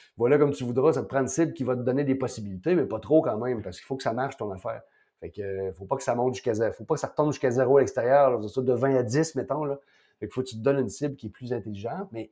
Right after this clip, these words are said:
c'est à eux que tu parles. Donc, faut que tu reviennes à eux souvent. Super important. Mais tout est encore dans l'action, euh, ciblée pour manipuler ce que l'algorithme va faire. Parce que l'algorithme, il décide sans toi,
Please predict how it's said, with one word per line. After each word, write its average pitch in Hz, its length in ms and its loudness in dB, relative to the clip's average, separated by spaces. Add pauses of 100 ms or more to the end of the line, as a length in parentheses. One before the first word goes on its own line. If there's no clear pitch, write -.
c'est - 360 -8
à 120 160 4
eux 165 80 6
que 156 60 -2
tu - 100 -14
parles. 104 320 -6
Donc, 139 240 -2
faut 147 100 -8
que - 60 -16
tu 143 80 -4
reviennes 131 420 0
à 117 140 -2
eux 120 100 -2
souvent. 95 280 -16 (800)
Super 190 280 4
important. 156 300 0 (480)
Mais 135 160 2
tout 247 320 2
est 196 140 6
encore 156 340 4
dans 127 120 6
l'action, 135 580 -2 (800)
euh, 85 220 -14
ciblée 127 520 -4
pour 107 200 -4
manipuler 117 720 -4
ce - 80 -14
que 117 80 -2
l'algorithme 110 480 -4
va 101 80 -4
faire. 101 160 -6
Parce - 120 -10
que 120 100 -4
l'algorithme, 127 420 0
il - 20 -6
décide 120 300 -4
sans 95 220 -8
toi, 180 340 2